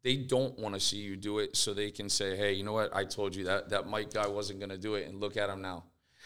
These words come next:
And to me, once you eliminate that group, you eliminate that group, your circle becomes much smaller, but there is strength in those numbers that you have there,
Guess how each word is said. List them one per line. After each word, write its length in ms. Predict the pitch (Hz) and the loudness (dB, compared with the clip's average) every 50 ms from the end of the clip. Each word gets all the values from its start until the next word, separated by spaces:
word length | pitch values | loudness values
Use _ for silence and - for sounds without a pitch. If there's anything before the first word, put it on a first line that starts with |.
| - - _ _ - | -20 -20 _ _ -4
And 400 | 113 110 110 104 104 98 - - - - | -2 -2 -2 -2 -2 -6 -8 -10 -8 -6
to 120 | - - 113 | -4 -2 0
me, 200 | 117 127 120 110 | 0 0 0 0
once 380 | 101 104 110 123 131 127 - | -2 -2 -2 0 2 2 2
you 160 | 147 147 139 123 | 4 4 4 2
eliminate 760 | 113 110 107 104 113 123 127 127 123 123 123 123 - - - | 2 0 -2 -2 0 0 0 2 2 0 0 -2 -4 -4 -2
that 260 | 113 113 110 - - 127 | 0 0 0 0 -2 -6
group, 280 | 107 117 110 98 - - - _ _ _ _ _ _ _ _ _ _ _ | -6 -6 -6 -6 -8 -10 -18 _ _ _ _ _ _ _ _ _ _ _
you 180 | - 113 110 | -6 -2 0
eliminate 420 | 107 104 113 117 120 117 120 117 - | 0 0 0 0 -2 -2 -2 -2 2
that 180 | 113 110 107 107 | 2 2 2 2
group, 260 | 107 113 104 98 - | 0 -4 -4 -6 -6
your 160 | - 104 107 101 | -6 -4 -2 2
circle 420 | - - - 113 117 113 - 90 | 2 2 2 2 0 -2 -4 -4
becomes 500 | 107 117 101 - 123 110 104 104 101 98 | -4 -4 -4 -2 -2 -2 -2 -2 -4 -4
much 300 | 98 101 110 117 113 - | -4 -2 -2 0 0 0
smaller, 540 | - 113 110 110 113 120 127 131 135 135 135 - - _ _ _ _ - | 0 0 0 0 0 2 2 0 0 -2 -4 -10 -20 _ _ _ _ -2
but 420 | - 113 110 101 - - - - _ _ _ _ _ - | 2 2 4 2 2 -2 -10 -18 _ _ _ _ _ -4
there 160 | 110 107 101 | 0 0 2
is 140 | 98 98 - | 4 4 6
strength 540 | - - - - 104 113 117 123 123 123 | 4 4 4 0 -2 -2 -2 -2 -4 -6
in 140 | 107 104 98 | -6 -6 -4
those 260 | 101 107 107 107 98 | -2 -2 -2 -2 -2
numbers 400 | 110 104 104 107 107 104 107 101 | -4 -4 -4 -4 -2 -4 -4 -2
that 140 | 101 98 90 | -2 -2 -2
you 140 | 92 101 107 | -2 -4 -2
have 280 | 110 104 104 107 101 104 | 0 2 2 2 0 0
there, 300 | 104 101 104 107 98 | 2 2 2 2 0